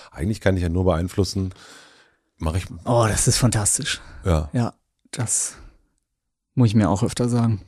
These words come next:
Speaker 1: Ja, das ist, äh,
Speaker 2: Ja.
Speaker 1: das ist auch das Ergebnis bei Klicks zum
Speaker 2: Ja, ja,
Speaker 1: Beispiel,
Speaker 2: ja.
Speaker 1: ne? Also weil das
Speaker 2: Eben,
Speaker 1: dann auch
Speaker 2: eben.
Speaker 1: denkt, äh, ja, das muss jetzt, so und so viele Leute müssen das hören.
Speaker 2: Exakt.
Speaker 1: Und, äh, pff, das
Speaker 2: Ja, ja.
Speaker 1: whatever.
Speaker 2: Ja,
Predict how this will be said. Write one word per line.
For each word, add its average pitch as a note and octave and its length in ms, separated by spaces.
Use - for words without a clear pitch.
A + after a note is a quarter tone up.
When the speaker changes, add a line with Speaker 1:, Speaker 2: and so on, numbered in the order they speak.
Speaker 1:
Ja, G#2+ 360
das F2 140
ist, F#2+ 300
äh, G#2+ 160
Speaker 2:
Ja. G#2 180
Speaker 1:
das G#2 100
ist G#2 140
auch B2 100
das B2 140
Ergebnis B2 420
bei G2 140
Klicks - 640
zum C3 120
Speaker 2:
Ja, C3 200
ja, B2+ 120
Speaker 1:
Beispiel, B2 120
Speaker 2:
ja. B2 200
Speaker 1:
ne? C3 80
Also F2+ 180
weil F2+ 120
das B2+ 120
Speaker 2:
Eben, A2+ 100
Speaker 1:
dann F#2+ 60
auch G#2 240
Speaker 2:
eben. B2 420
Speaker 1:
denkt, G2 300
äh, G2 420
ja, G2 180
das - 180
muss A#2+ 200
jetzt, - 580
so - 140
und C3 100
so A2+ 120
viele G2 180
Leute A2 180
müssen G#2+ 200
das F#2+ 180
hören. A2+ 400
Speaker 2:
Exakt. - 480
Speaker 1:
Und, F2+ 320
äh, E2+ 260
pff, - 320
das - 220
Speaker 2:
Ja, A#2+ 240
ja. A#2+ 100
Speaker 1:
whatever. F2 480
Speaker 2:
Ja, C3 280